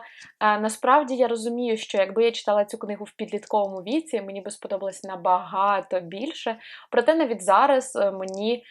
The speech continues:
е, цікаво відкривати для себе, е, цю, м, тоталітарну державу, яка примушує, е, дітей битися не на життя, а на смерть.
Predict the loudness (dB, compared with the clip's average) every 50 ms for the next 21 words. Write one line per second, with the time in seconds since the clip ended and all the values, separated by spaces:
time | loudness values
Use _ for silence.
0 | -20 -20 _ _ -4 -2 -2 -2 -2 -2 -4 -2 2 4 4 4 4 2 -4 -8
1 | -10 -6 0 2 4 4 4 4 0 -2 -2 -2 -2 0 2 0 0 2 2 0
2 | 0 -2 -4 _ _ -20 -20 _ _ -2 2 4 4 4 4 4 2 0 -6 _
3 | _ _ _ _ -10 -6 -4 -4 -4 -6 -8 -10 -12 -14 -14 -10 -8 -6 -4 -2
4 | -2 -2 -2 2 4 4 4 4 2 0 -4 -2 -2 -2 -2 0 2 2 2 2
5 | 0 -4 -6 -4 -4 -4 -2 0 2 4 4 6 4 2 0 -2 -6 -6 -6 -6
6 | -6 -8 -8 -10 -10 -10 -10 -8 -4 -2 -2 -2 -2 -4 -10 _ _ _ -20 _
7 | _ _ _ -4 -2 -2 -2 -2 -4 -8 -10 0 4 6 6 8 6 4 2 -4
8 | -6 -6 -6 -6 -4 -4 -6 -6 -4 -2 -2 -2 -2 -4 -6 -6 -6 -8 -8 -8
9 | -4 0 2 2 4 4 4 4 2 0 0 -2 -2 0 -2 -2 -4 -6 -8 -12
10 | -16 _ _ _ _ _ -6 -6 -6 -6 -8 -10 -10 -10 -10 -12 -16 -20